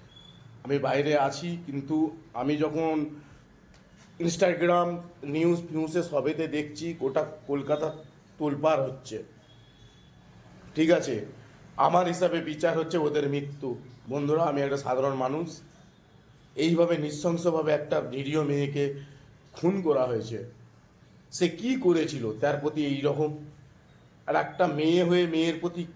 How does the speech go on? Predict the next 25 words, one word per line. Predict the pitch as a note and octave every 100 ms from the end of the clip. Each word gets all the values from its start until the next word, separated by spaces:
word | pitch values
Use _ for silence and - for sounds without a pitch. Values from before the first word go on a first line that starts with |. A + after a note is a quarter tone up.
| -
কী | - D3+ F3
করে | F3+ F3
ক্ষতি | - D3 C#3+ D3+
করলো? | C3 C3 A2+ F#2+ - - -
তাকে | - D3
মেরে | C#3+ D3 D#3+
ফেলা | F3 D3+ C#3+
হলো | B2 G#2 F#2 -
নৃশংসভাবে। | C3 C#3+ - C#3+ C3+ C3+ A#2+ G#2 G2 - - - - - - - - - - - - - - - - - - - - - - -
আঠেরো | C#3+ D3+ G#3+ G#3 G#3
থেকে | G#3
কুড়ি | G3 - F3+ F3+
জন | G3+ G3
তার, | - F3 F3+ - - - - - - - -
তার | -
সাথে | E3+ F#3
সেক্স | F3+ D#3 F3+ F#3
করেছে, | - E3+ D#3 A2 - - - - - - - -
যেটা | A2+ E3+ E3+
আমি | E3+
দেখলাম | D#3+ E3 D3+ D#3+
Instagram, | D#3 D3+ E3 D#3+ D#3+
Instagram-এ | C#3 C3+ D#3 D3 D#3
সবেতে | D#3 D3 C#3 D3+
লিখেছে। | C3+ C#3 D3+ D#3 C#3+ D3+ D3